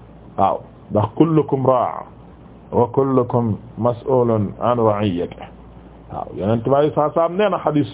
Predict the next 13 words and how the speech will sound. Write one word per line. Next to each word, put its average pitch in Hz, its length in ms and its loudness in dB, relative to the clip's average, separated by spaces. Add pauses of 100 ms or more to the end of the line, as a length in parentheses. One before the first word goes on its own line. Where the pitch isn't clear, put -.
(140)
Sayyidina 135 220 4
Ibn 127 140 0
Umar 113 320 2 (180)
radiyallahu 120 540 4
anhuma, 113 320 2
Yonent 117 240 2
bi 117 80 -4
sallallahu 113 160 4
alayhi 113 200 0
wa - 60 -14
sallam 107 260 2
nee 110 140 2
na 107 100 2